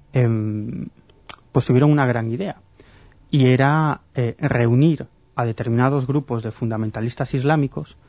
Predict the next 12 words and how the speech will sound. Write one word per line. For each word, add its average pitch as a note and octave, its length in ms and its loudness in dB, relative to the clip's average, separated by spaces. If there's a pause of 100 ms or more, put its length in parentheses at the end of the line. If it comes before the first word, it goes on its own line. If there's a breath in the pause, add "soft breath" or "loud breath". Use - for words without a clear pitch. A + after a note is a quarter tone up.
(120)
financiarlos, C3+ 920 -2 (640 soft breath)
eh, A#2 300 -2
elegir B2 380 0
un C3 120 4
líder D3+ 340 2 (440)
para A#2+ 220 0
ellos C#3+ 360 -4 (520 soft breath)
y D3 100 2
lanzarlos B2 640 0
a C3 60 2
luchar B2 360 -4
contra, A2+ 640 -4